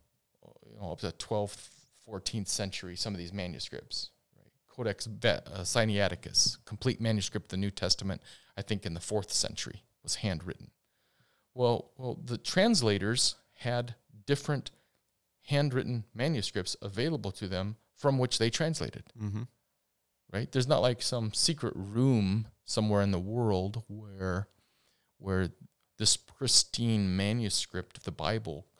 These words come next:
Speaker 1: you know, f-, from Moses' hand exists, and then people all went to that room and wrote down.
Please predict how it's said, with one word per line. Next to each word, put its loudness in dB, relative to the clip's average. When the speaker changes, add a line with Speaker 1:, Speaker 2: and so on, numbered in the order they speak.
Speaker 1:
you -8
know, -4
f-, -18
from 2
Moses' 4
hand 0
exists, -2
and -2
then -2
people -6
all -2
went -4
to -10
that 0
room -2
and -4
wrote -4
down. -4